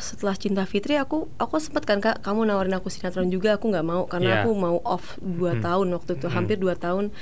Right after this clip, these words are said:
Speaker 1: di sinetron gitu kan. Jadi emang bener-bener udahlah, gue film dulu lah, nggak ada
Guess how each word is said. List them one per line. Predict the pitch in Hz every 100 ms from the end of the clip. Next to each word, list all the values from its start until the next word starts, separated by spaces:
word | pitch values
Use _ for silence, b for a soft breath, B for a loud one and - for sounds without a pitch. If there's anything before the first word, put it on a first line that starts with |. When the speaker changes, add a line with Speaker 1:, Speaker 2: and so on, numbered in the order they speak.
| B B B -
Speaker 1:
di | 190 202 196 - -
sinetron | - 175 180 - 170 170 175
gitu | 175 -
kan. | 160 175 - -
Jadi | 180 190
emang | 175
bener-bener | 170 170 175 175 - - - - - -
udahlah, | 185 180 196
gue | 185 190 208
film | 185 175
dulu | 175 185 208
lah, | 220 220 B B B B
nggak | 175
ada | 170